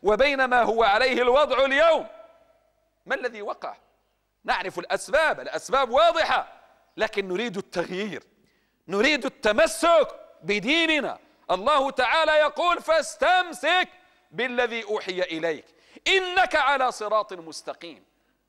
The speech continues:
إياك أن يخدعك إنسان بشيء اسمه حداثة، وهو يعني بذلك الخمر والمجون والعري وهذه الأشياء. احذر أن يخدعك إنسان باسم التنوير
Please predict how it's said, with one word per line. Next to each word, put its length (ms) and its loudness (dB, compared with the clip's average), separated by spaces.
إياك 720 2
أن 320 -2
يخدعك 680 -4
إنسان 720 0
بشيء 520 -6
اسمه 400 -10
حداثة، 600 -2
وهو 260 0
يعني 320 -2
بذلك 460 -4
الخمر 400 -4
والمجون 640 -2
والعري 540 0
وهذه 460 0
الأشياء. 680 -2
احذر 680 2
أن 80 -2
يخدعك 680 0
إنسان 680 0
باسم 360 -6
التنوير 760 -4